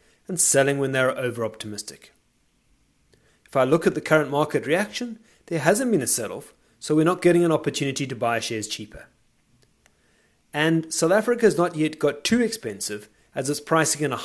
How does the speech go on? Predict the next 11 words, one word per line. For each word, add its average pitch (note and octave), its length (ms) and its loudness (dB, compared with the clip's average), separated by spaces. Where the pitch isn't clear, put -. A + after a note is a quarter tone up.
high E3 140 8
risk C3+ 260 0
premium, G2+ 400 -10
essentially A#3 480 2
reflecting D3 500 2
some C3 220 -2
of B2 80 -4
these B2+ 160 -2
current B2 440 -2
underlying A#2 500 -4
problems. G2 520 -14